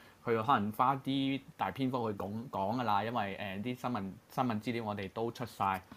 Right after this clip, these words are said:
係啦，噉我哋想講咩咧？噉啊，其實都係想討論一下，咦，iPad，嗱，而家今年又出咗，呃，出咗咁多，即係而家市面上有得買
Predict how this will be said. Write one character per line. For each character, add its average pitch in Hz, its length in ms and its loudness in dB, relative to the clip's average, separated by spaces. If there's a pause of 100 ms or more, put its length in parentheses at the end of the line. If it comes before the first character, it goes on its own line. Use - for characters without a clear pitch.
(240)
係 113 80 0
啦， 107 200 10
噉 170 100 6
我 233 140 8
哋 156 100 2
想 123 260 0
講 104 200 2
咩 165 240 0
咧？ 156 200 2
噉 139 140 -2
啊， 127 120 0
其 107 60 -6
實 90 80 -4 (120)
都 135 140 2
係 113 60 6
想 104 280 -2
討 98 200 -4
論 95 140 -6
一 95 60 -6
下， 107 100 -2 (180)
咦， 147 160 0
iPad， 185 400 -2 (380)
嗱， 101 140 -2
而 110 80 -2
家 139 120 6
今 180 280 0
年 131 180 2
又 104 100 -2
出 123 180 -6
咗， - 200 -6 (300)
呃， 98 200 -6 (220)
出 - 100 -8
咗 120 160 -4
咁 107 280 0
多， 117 340 0 (500)
即 190 100 6
係 147 40 8
而 - 40 6
家 202 80 8
市 127 220 2
面 123 160 6
上 101 240 -2
有 104 120 4
得 143 100 2
買 104 160 2